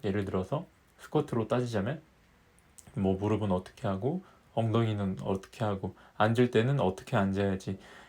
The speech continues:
이런 생각을 하게 되면은, 어, 컨디션이 안 좋은 날인 경우에는 자세가 굉장히, 어, 안 좋게 되고 무게도 훨씬 더 무겁게 느껴지게 됩니다. 그럴 때일수록 간단하게 생각을 해야 됩니다.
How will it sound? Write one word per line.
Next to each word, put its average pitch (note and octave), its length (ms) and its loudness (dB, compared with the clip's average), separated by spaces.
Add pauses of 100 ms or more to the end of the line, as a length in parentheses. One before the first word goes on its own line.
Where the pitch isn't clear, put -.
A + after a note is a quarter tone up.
(100)
이런 C3+ 240 4
생각을 B2 400 2
하게 D3+ 200 2
되면은, G#2 520 0 (320)
어, - 140 -2
컨디션이 D3 580 2 (140)
안 A2 160 0
좋은 C#3+ 260 6
날인 A#2 360 2
경우에는 G#2 600 -2 (280)
자세가 G#2 560 -2
굉장히, G2+ 520 -2 (320)
어, F#2+ 140 0
안 A2+ 220 2
좋게 C3 240 2
되고 F#2+ 220 2
무게도 G#2+ 440 2
훨씬 C#3 300 0
더 G#2+ 140 4
무겁게 G#2 580 0
느껴지게 G2+ 500 -2
됩니다. G2 460 -4 (420)
그럴 G#2+ 260 -4
때일수록 G#2 840 -2
간단하게 G2 960 0
생각을 G#2+ 540 -4 (440)
해야 A#2+ 160 4
됩니다. G2 460 -2